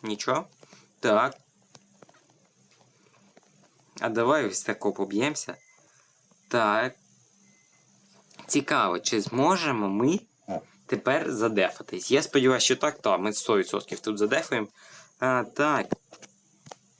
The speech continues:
Ну. Ну.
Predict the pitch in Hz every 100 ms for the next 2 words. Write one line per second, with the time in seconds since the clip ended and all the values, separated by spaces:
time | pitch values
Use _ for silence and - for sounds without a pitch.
0 | - _ _ _ - - _ _ _ -
1 | _ _ - - - _ _ _ _ _
2 | _ _ _ 117 117 127 165 - _ _
3 | _ _ _ _ _ _ - - 110 113
4 | 110 110 131 180